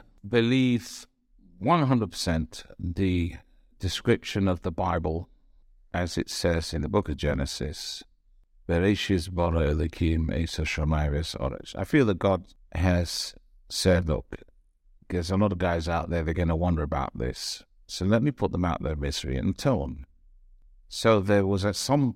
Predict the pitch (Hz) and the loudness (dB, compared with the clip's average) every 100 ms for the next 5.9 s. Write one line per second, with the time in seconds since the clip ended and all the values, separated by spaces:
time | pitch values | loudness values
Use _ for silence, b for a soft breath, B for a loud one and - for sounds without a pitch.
0 | - - 131 85 85 - - - _ _ | -6 0 2 2 -2 -8 -20 -20 _ _
1 | _ _ - 90 95 - 107 104 95 - | _ _ -10 0 0 2 4 4 4 -4
2 | - _ _ - - - 120 107 73 - | -20 _ _ -16 -8 2 4 4 2 -2
3 | - - - - _ _ _ _ _ _ | -10 -12 -12 -14 _ _ _ _ _ _
4 | _ _ _ _ - 101 98 95 160 165 | _ _ _ _ -6 -2 -2 2 2 2
5 | - 135 127 - 110 107 110 98 98 | 2 2 2 2 0 2 2 2 0